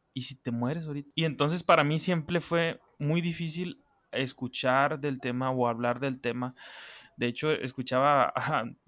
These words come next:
como les digo, en dos mil dieciocho, ah, no me escu-,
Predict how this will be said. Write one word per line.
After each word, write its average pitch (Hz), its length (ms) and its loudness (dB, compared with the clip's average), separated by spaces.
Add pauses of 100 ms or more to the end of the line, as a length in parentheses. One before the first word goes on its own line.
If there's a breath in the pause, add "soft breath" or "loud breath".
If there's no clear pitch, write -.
(240)
como 127 220 0
les 120 120 -2
digo, 151 260 2
en 131 100 2
dos 123 120 -2
mil 123 160 2
dieciocho, 165 680 -2
ah, 120 360 2
no 123 160 0
me 147 120 0
escu-, 143 240 -12